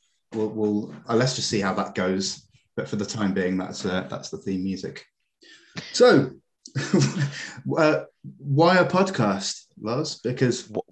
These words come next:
Speaker 1: I d-,
Speaker 2: why
Speaker 1: no one,
Speaker 2: indeed?
Speaker 1: 'cause no one's asked for it, have they?
Speaker 2: Wow. I mean, you say that. I, I, I mean, o-, oftentimes, uh, I feel like the world is crying out for me,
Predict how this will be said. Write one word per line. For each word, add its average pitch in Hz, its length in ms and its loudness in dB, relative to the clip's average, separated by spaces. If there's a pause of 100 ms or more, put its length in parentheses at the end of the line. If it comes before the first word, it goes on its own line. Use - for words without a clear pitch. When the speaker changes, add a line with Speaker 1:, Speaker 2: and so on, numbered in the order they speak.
(140)
Speaker 1:
I 117 80 -2
d-, - 80 2
Speaker 2:
why 135 220 8
Speaker 1:
no - 80 10
one, - 100 2
Speaker 2:
indeed? 139 280 2 (200)
Speaker 1:
'cause 131 140 4
no 175 120 8
one's 190 160 8
asked 190 260 4
for 175 120 2
it, - 160 -2 (160)
have 151 140 -4
they? 95 240 0 (1120)
Speaker 2:
Wow. 139 720 2
I 147 80 4
mean, 156 180 0
you 156 100 -2
say 175 220 2
that. 95 320 -6 (120)
I, 120 160 2
I, 123 100 2 (100)
I 131 60 2
mean, 127 260 -2 (100)
o-, 117 140 4
oftentimes, 107 1000 0 (460)
uh, 101 240 2
I 107 180 4
feel 107 260 0
like 101 220 0
the 98 60 -4
world 101 300 4
is 98 80 -8
crying 101 360 -4
out 110 240 -2
for 104 100 -14
me, 92 300 -6